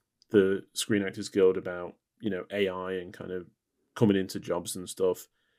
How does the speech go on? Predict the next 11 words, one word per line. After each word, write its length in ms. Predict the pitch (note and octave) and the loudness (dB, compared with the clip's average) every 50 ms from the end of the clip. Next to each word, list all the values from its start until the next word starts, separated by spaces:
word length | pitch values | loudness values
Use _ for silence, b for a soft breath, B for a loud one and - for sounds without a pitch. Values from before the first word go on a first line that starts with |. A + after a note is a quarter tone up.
| _ _ _ _ _ - | _ _ _ _ _ -2
Um, 380 | F2+ F2+ F2 F2 F2 E2 _ _ - | 0 0 0 0 -4 -8 _ _ 2
but 120 | - G2+ G#2 | 2 2 4
I 20 | |
feel 220 | A2+ - D3 D3+ C#3+ | 6 8 8 8 8
like 360 | C3 A#2 A2+ A2 - - _ - | 8 4 0 0 -2 -6 _ -4
as, 300 | - A2+ G#2+ G2+ - - _ _ _ _ _ _ _ _ _ _ _ _ _ _ _ _ _ _ _ _ _ _ _ _ _ _ _ _ _ _ - | -2 0 0 0 -4 -8 _ _ _ _ _ _ _ _ _ _ _ _ _ _ _ _ _ _ _ _ _ _ _ _ _ _ _ _ _ _ 6
as, 180 | A#2 G#2+ G2+ - | 6 6 8 6
like, 300 | G#2 G2 G2+ - - - | 2 2 2 -2 -4 -8
creatives 760 | - - A#2 G2+ F#2 F#2 A2+ A2+ A#2 - G#2+ F#2+ F#2 F#2+ G#2 | -2 2 4 4 6 6 4 2 2 2 0 0 0 -2 -8
in 120 | F#2+ F#2+ | -8 -6
cinema, 520 | - - G#2+ G2 G2 F#2+ F#2+ F#2 F#2 F2+ | -4 -2 -2 0 0 -2 -2 -2 -4 -6